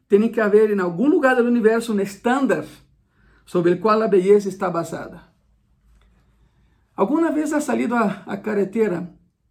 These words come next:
en un día hermoso y ves la naturaleza una vez más y ves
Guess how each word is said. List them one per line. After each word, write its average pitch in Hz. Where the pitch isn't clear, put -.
en 196
un 185
día 202
hermoso 180
y 180
ves 233
la 185
naturaleza 196
una 175
vez 180
más 202
y 180
ves 202